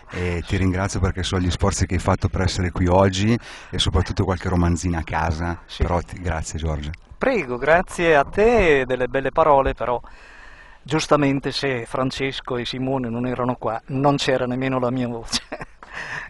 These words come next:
Speaker 2: Grazie, grazie di nuovo e tanti complimenti al presidente Paolo Basile, ed ora ci concentriamo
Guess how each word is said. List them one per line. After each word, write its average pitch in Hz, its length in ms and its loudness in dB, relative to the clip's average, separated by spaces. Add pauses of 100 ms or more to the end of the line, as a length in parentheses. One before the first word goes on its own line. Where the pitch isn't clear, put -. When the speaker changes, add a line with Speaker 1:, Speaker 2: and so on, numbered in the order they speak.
Speaker 2:
Grazie, 135 960 2
grazie 139 440 -2
di 127 100 -6
nuovo 135 520 0
e 123 320 -6
tanti 127 360 -6
complimenti 123 720 -6
al 117 420 -4
presidente 151 600 -6
Paolo 123 600 -2 (260)
Basile, 147 640 0
ed 160 220 -2
ora 123 240 0
ci - 120 -6
concentriamo 123 800 -6